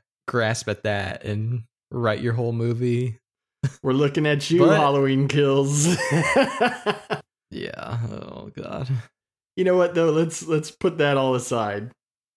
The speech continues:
Speaker 2: and let's talk about some hot tub hijinks between
Speaker 1: <laughs>
Speaker 2: Sleazebag Bud and the Busty Karen. Dude,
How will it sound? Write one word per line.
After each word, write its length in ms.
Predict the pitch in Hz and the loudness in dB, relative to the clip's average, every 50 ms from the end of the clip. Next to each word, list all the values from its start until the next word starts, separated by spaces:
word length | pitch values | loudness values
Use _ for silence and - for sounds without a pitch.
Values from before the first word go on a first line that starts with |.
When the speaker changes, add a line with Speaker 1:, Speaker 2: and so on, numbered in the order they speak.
| _ _ _ _ - | _ _ _ _ -4
Speaker 2:
and 180 | 120 117 120 127 | -4 -2 0 0
let's 240 | 143 147 139 143 - | 0 0 0 -2 -6
talk 560 | - - 143 123 113 110 104 101 - - - _ _ _ _ _ _ _ _ _ _ - | -4 -2 0 0 0 0 -2 -4 -8 -14 -20 _ _ _ _ _ _ _ _ _ _ -2
about 420 | 127 123 120 117 113 - - - _ _ _ _ _ _ | 0 0 0 0 -2 -4 -6 -12 _ _ _ _ _ _
some 240 | - - 120 110 107 | -8 -6 -4 -4 -4
hot 360 | - - 131 131 131 - - | -4 -2 -2 -2 -2 -4 -6
tub 280 | - - 139 135 131 123 | -4 -4 -2 -2 -4 -4
hijinks 840 | 107 120 123 127 123 117 117 110 107 107 107 - - - - - _ - | -4 -2 -2 -2 -2 -4 -6 -6 -6 -8 -10 -12 -14 -16 -18 -12 _ -8
between 540 | 120 - - 127 120 120 117 120 117 120 | -8 -4 -4 -2 -2 0 0 0 0 0
Speaker 1:
<laughs> 220 | 120 185 - - - 190 - | -2 -2 -2 -2 -6 -6 -4
Speaker 2:
Sleazebag 840 | - 226 - 143 135 156 185 190 185 180 190 190 202 208 190 180 160 | -2 -2 0 2 2 2 2 0 0 2 2 2 4 2 2 0 0
Bud 480 | 170 185 160 151 139 131 127 131 135 - _ _ _ _ | 2 2 2 4 2 2 0 -2 -6 -12 _ _ _ _
and 220 | - 117 113 120 | -6 -6 -4 -4
the 80 | 120 120 | -4 -6
Busty 560 | 117 117 - 127 131 131 - - 175 165 165 | -4 -4 -2 -2 -2 -2 -2 -2 -4 -4 -2
Karen. 560 | - 156 135 120 110 104 98 104 127 123 117 - _ _ _ _ _ _ _ _ _ _ _ 143 | -2 -2 0 0 -2 -4 -8 -10 -12 -14 -14 -14 _ _ _ _ _ _ _ _ _ _ _ -2
Dude, 500 | 139 165 170 196 196 208 214 196 - | 2 4 4 4 4 4 2 0 -4